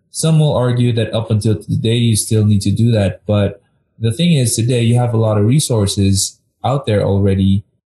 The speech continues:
telling you this is what is ethical, this is what's not ethical, this is what works, and this doesn't anymore. So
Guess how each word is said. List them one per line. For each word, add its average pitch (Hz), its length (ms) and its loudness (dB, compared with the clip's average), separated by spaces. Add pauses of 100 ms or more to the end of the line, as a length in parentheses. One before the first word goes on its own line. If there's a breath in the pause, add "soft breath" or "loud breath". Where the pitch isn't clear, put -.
(560)
telling 139 300 0
you 110 400 2
this 110 240 -2
is 104 320 -4
what 104 300 -2
is 98 380 -4
ethical, 110 480 -2
this 101 180 -2
is 95 160 -6
what's 98 240 -8
not 110 300 -2
ethical, 104 420 -4
this 95 180 -2
is 98 140 -6
what 95 160 -6
works, 113 400 -2
and 101 140 -2
this 98 120 -4
doesn't 123 300 -2
anymore. 95 460 2
So 98 460 -2